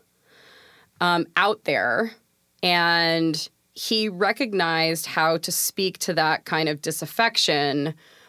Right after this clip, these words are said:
by offering them community. And one of the ways that he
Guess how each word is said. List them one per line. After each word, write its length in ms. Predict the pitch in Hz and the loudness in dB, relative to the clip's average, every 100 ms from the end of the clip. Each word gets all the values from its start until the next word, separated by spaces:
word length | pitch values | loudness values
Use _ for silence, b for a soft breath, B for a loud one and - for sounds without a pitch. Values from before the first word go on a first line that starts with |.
| _ | _
by 180 | 180 - 185 | 0 0 2
offering 580 | 208 262 214 175 160 | 2 2 0 0 0
them 540 | 147 143 147 147 147 151 _ _ - | 0 0 0 0 0 -4 _ _ -6
community. 800 | 190 165 165 156 110 - 170 - B B B B B | -2 0 2 0 -2 -10 -14 -18 B B B B B
And 200 | 185 190 | 0 2
one 180 | 202 226 | 2 2
of 80 | 247 | 0
the 80 | |
ways 540 | 208 160 156 156 156 - | 0 2 2 2 -2 -2
that 220 | 165 127 | -2 -2
he 560 | - 175 160 160 165 | -4 -2 0 0 -2